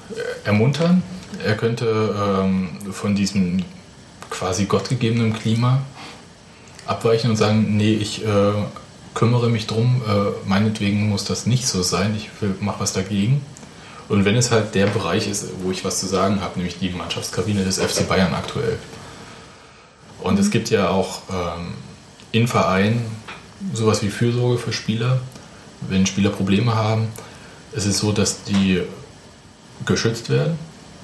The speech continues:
Speaker 1: in gut geführten Vereinen. Und, äh, wieso sollte es dann auch nicht passieren, wenn, ähm, einer, ähm, schwul ist und es, ähm, sich irgendwie unter Druck gesetzt fühlt oder so, dass da die Fürsorge des Vereins irgendwie greift?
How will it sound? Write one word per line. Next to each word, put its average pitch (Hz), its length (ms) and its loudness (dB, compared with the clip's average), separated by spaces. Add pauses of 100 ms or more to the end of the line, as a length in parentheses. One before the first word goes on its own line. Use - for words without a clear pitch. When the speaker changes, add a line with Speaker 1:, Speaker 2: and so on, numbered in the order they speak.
(160)
Speaker 1:
in 92 100 -2
gut 101 200 0
geführten 120 380 0
Vereinen. 131 360 2 (1900)
Und, 95 520 4 (140)
äh, 92 240 4
wieso 101 180 4
sollte 101 240 4
es 95 100 0
dann 90 160 4
auch 87 120 0
nicht 92 160 -2
passieren, 92 300 0
wenn, 87 180 2
ähm, 82 760 -2 (800)
einer, 170 440 2
ähm, 92 720 -6
schwul 123 340 0
ist 117 300 2
und 98 280 -2
es, 101 140 -2
ähm, 92 500 2 (280)
sich 98 200 2
irgendwie 92 240 2
unter 92 160 2
Druck 101 220 0
gesetzt 107 300 2
fühlt 101 180 0
oder 98 240 4
so, 98 200 2 (200)
dass 95 160 0
da 90 80 4
die 92 100 2
Fürsorge 90 380 2
des 87 140 -2
Vereins 85 340 -2
irgendwie 95 320 -2
greift? - 400 -2